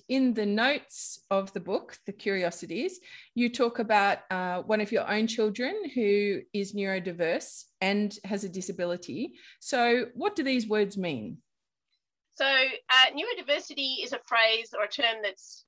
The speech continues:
Speaker 2: used to acknowledge, um, that brain differences are just normal variations of the human brain. So it's not something that is wrong with the brain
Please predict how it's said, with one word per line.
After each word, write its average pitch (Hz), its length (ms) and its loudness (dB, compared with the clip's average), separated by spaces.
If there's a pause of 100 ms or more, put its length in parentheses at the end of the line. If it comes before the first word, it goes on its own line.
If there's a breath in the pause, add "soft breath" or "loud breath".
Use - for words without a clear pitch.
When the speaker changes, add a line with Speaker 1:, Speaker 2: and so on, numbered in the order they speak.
Speaker 2:
used 269 340 -2
to 269 80 -8
acknowledge, 214 840 -2 (300)
um, 202 400 4 (480)
that 233 240 -2
brain 262 280 6
differences 214 680 -6 (120)
are 208 200 2
just 226 380 -2
normal 226 420 -6
variations 180 840 -4
of 185 100 -12
the 180 140 -8
human 180 320 -14
brain. 151 340 -10 (320 soft breath)
So - 160 0
it's 214 440 2
not 262 240 2 (160)
something 226 480 -2
that 190 120 -8
is 185 200 -10
wrong 240 260 4
with 302 140 -8
the 277 80 -6
brain 262 440 -2